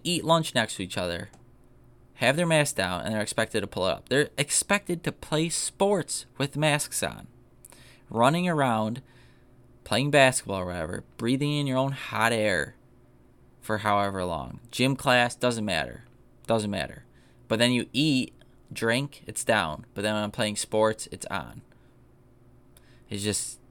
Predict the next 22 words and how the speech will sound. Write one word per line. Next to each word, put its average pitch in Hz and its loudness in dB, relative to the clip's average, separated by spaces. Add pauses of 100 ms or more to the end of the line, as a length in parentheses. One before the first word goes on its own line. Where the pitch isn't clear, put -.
(480)
it 110 0
just - 2
doesn't 101 2
make 82 -4
sense. - -4
That's 113 -2
what 147 2
I 139 6
t-, 131 -8
went 127 2
into 139 -2
the 131 -2
school. 190 0
I 98 -2
told 143 2
them, 87 0
"This 107 0
is - 0
theater. 120 4 (840)
It's 101 -4
make-believe 131 2
land. 80 -6